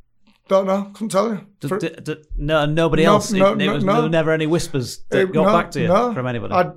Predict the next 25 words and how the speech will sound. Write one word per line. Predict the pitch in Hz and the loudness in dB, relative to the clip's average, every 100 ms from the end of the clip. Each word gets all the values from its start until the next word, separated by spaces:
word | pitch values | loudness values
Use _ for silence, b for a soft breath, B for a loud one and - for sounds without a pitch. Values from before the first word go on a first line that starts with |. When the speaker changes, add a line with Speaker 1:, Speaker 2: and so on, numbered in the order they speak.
| - | -8
Speaker 1:
you | 175 | -6
know, | 160 | -4
I'd | 151 151 | -2 -4
not | 180 | -6
done | 160 156 | -8 -8
anything | 160 156 160 156 | -8 -8 -8 -6
wrong. | 165 165 165 165 - - - | -6 -6 -8 -14 -14 -16 -14
You | 185 | -8
know, | 165 | -6
I'm | 143 147 | -6 -6
a | 147 - - - - | -10 -14 -14 -14 -6
good | 175 160 | -6 -6
character. | 165 190 208 214 - 196 190 165 B B B B B B B _ | 0 2 2 0 -4 2 2 2 B B B B B B B _
I | 190 | -8
think | 139 175 165 | -6 -6 -4
he'd, | 165 151 | -6 -4
it, | 226 - - | -2 -4 -4
uh, | 214 175 - - B B | -8 -8 -10 -16 B B
my | 190 220 226 | 2 4 4
own, | 220 202 208 | 0 -2 0
my | 208 | 0
own | 214 214 | 2 0
personal | 208 208 165 185 | 4 6 6 2
feeling | 180 185 170 160 156 151 | -2 -2 -2 -2 -4 -6
was | 156 143 | -8 -10